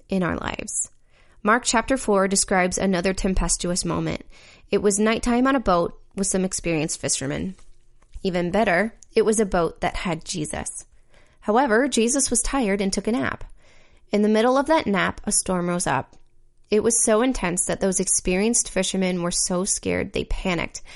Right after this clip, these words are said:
and woke up Jesus asking if he even cared that they were at risk of drowning. I kind of feel like that right now, don't you?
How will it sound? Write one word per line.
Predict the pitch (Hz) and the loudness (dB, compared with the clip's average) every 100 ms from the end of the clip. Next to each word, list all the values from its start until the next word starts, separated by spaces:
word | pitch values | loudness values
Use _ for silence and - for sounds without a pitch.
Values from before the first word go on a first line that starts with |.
| - | -10
and | - 190 | -2 2
woke | 196 208 220 | 4 4 2
up | - | -2
Jesus | - 208 196 147 | -2 -2 0 -2
asking | - 190 - 180 185 - - | -4 -4 -2 -2 -4 -10 -8
if | - 196 | -4 -2
he | |
even | 190 220 226 214 | 0 2 0 0
cared | - 220 190 | 0 0 0
that | 185 | -2
they | 196 | 0
were | 185 180 | 2 2
at | - 185 | -2 -2
risk | 180 - | 0 0
of | 165 | -4
drowning. | 175 156 143 156 185 - _ - _ _ - | -4 -2 -2 -4 -6 -10 _ -20 _ _ -14
I | - | -6
kind | - 285 | 0 2
of | 226 | 2
feel | 208 | 2
like | 185 165 | 2 2
that | 160 | 0
right | - 156 | 0 -2
now, | 156 147 | -2 -2
don't | 175 - | -4 -2
you? | 202 202 | -2 -2